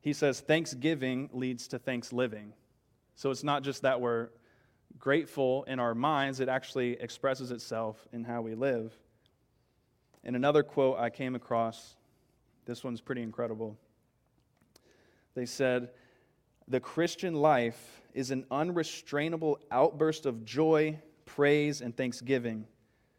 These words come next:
in which all that the believer says and does is an expression of grateful worship of an all-supreme Lord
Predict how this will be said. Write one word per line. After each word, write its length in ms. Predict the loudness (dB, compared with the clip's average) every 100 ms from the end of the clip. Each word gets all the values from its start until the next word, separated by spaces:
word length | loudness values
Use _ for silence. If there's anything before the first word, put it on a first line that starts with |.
| _
in 140 | -6 0
which 220 | 0 0
all 240 | 4 6 6
that 160 | 4
the 100 | 2
believer 380 | 2 0 2 0
says 480 | -2 2 4 4 0
and 220 | -4 0
does 400 | 4 4 4 -2
is 180 | -8 -6
an 80 | -8
expression 720 | -8 -14 -2 0 0 -2 -2
of 160 | -4 -2
grateful 580 | 0 0 0 -2 0
worship 600 | 2 0 0 -4 -8 -10 -6
of 120 | -4
an 100 | -4
all-supreme 680 | -2 0 0 -2 -4 -4 0
Lord 380 | 2 4 4